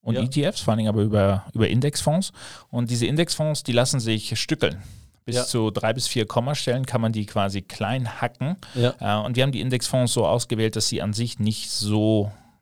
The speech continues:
Speaker 1: ja, teuer kann man nicht sagen, aber, äh, nicht so einen hohen Preis haben. Ähm, zum Beispiel, wenn sie eben nur bei achtzig Franken gehandelt werden und ich kann sie auf vier Kommastellen handeln, dann komme ich eben in die Region, in diese, diese Kleinbeträge handeln zu können. Und dann aber, weil das ja immer noch extrem aufwendig wäre, für jeden Kunden jetzt so eine Kleinstorder aufzugeben,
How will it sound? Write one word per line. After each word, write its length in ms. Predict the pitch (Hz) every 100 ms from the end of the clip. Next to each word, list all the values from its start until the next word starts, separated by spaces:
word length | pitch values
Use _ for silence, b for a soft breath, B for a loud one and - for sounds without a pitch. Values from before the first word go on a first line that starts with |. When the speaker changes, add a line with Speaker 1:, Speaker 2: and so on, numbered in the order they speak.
| -
Speaker 1:
ja, 120 | 82
teuer 280 | 98 - 110
kann 140 | 110 107
man 60 |
nicht 100 | 104
sagen, 200 | 117 120
aber, 160 | 98 92
äh, 180 | 92 95
nicht 160 | 101 104
so 80 |
einen 140 | 107 92
hohen 260 | 113 110
Preis 540 | - - 92 101 147 -
haben. 320 | 123 139 156 B B B -
Ähm, 480 | 104 104 107 92 107
zum 140 | -
Beispiel, 160 | 98 98
wenn 160 | 95 95
sie 100 | 69
eben 200 | 92 101
nur 120 | 98
bei 220 | 90 90
achtzig 340 | 104 110 - 107
Franken 360 | - 110 113
gehandelt 400 | 139 101 123 131
werden 240 | 123 123 113
und 120 | 104
ich 40 | 92
kann 160 | 101
sie 60 | 101
auf 120 | -
vier 180 | - 98
Kommastellen 560 | - 110 113 - 92
handeln, 280 | 95 110 117
dann 140 | 107 101
komme 260 | - 120
ich 140 | 123 101
eben 160 | 110
in 80 | 104
die 80 | 98
Region, 500 | 98 98 101 113 131
in 120 | 98
diese, 240 | 95 90 - -
diese 180 | 104 101
Kleinbeträge 640 | - 104 123 120 - 107 98
handeln 260 | 117 107
zu 100 | 98
können. 280 | 104 - 135
Und 140 | 151 - _
dann 240 | - 135 185
aber, 240 | 143 151
weil 100 | 131
das 140 | 127 -
ja 80 |
immer 180 | - 180
noch 140 | 175 -
extrem 420 | 117 - 123 117
aufwendig 480 | 110 151 165 139 120
wäre, 220 | 117 120
für 100 | 120
jeden 320 | 110 127 135
Kunden 260 | - 131 110
jetzt 140 | 110
so 60 | 110
eine 100 | 104
Kleinstorder 920 | - 113 143 175 - - 123 139 -
aufzugeben, 500 | 143 - 139 127 135